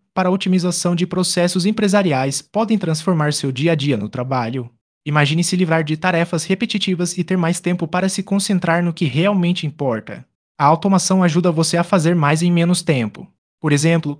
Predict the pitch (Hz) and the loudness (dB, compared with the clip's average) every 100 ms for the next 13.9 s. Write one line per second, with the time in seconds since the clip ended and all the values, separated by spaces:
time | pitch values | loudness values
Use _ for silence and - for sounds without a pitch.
0 | _ - 139 139 190 190 196 190 185 165 | _ -6 0 0 0 -2 -2 2 2 2
1 | 170 165 180 196 - 190 185 - 208 202 | 2 2 2 0 0 0 0 -2 0 0
2 | - 175 170 175 180 - 160 - 196 196 | 0 0 2 2 -2 -2 -2 2 0 0
3 | 196 202 196 202 185 156 156 156 160 143 | -2 -2 -2 0 0 0 0 2 0 0
4 | 151 156 - 156 131 120 143 - 175 180 | -2 -4 -2 -2 0 -4 -6 -2 0 2
5 | 185 175 175 165 165 190 196 151 160 156 | 2 2 0 -2 0 2 2 0 -2 -2
6 | 170 175 170 160 175 175 160 175 175 139 | -4 -2 -2 -2 0 0 2 0 -2 -2
7 | 143 180 - 185 175 - 147 147 - 180 | -2 -2 -2 -2 -2 -2 -2 -2 -4 -6
8 | 190 190 180 180 175 143 147 151 160 143 | -4 -2 2 2 2 0 0 2 2 2
9 | 165 160 - 185 156 139 117 113 - - | 0 0 0 0 0 -2 -2 -4 -10 -18
10 | _ _ _ - 151 156 185 196 202 185 | _ _ _ 0 2 2 2 0 0 0
11 | 180 180 180 - 180 185 202 175 143 151 | 0 0 0 0 -2 -2 0 0 0 0
12 | 180 196 190 175 175 185 190 - 196 202 | -2 0 2 2 2 0 -4 0 0 2
13 | 202 196 185 180 175 156 156 160 | 2 2 0 -2 0 2 2 0